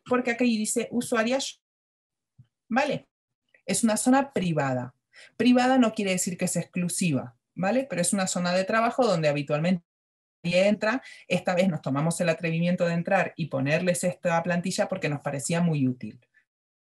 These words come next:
Pero no es lo más habitual que alguien venga y te escriba en, en tu taller,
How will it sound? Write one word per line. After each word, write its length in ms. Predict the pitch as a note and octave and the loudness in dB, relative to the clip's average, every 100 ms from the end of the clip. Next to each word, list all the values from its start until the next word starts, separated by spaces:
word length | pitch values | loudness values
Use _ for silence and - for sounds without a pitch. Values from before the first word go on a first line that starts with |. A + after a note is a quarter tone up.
| _ | _
Pero 160 | - C#3+ | -6 -4
no 160 | C#3+ D3 | -2 -2
es 100 | E3+ | -2
lo 120 | D#3 | 0
más 220 | D#3 D#3 | -2 -2
habitual 420 | F3 F3 E3 E3+ | -4 -2 -2 -2
que 100 | D#3+ | -2
alguien 300 | D#3 D#3 D#3 | -2 0 0
venga 340 | D3+ D#3+ F3 - - _ G#3+ | 0 -2 -4 -6 -18 _ -2
y 160 | G3 | -2
te 140 | D#3 C#3+ | 0 -4
escriba 680 | - E3 D3+ D#3 E3 F#3+ | -4 -4 0 2 0 0
en, 360 | D#3 C#3+ C#3 C3+ | -4 -2 -2 -2
en 160 | D3 C3 | -2 -2
tu 120 | C3+ | -2
taller, 420 | C3 B2+ - - | -6 -8 -10 -16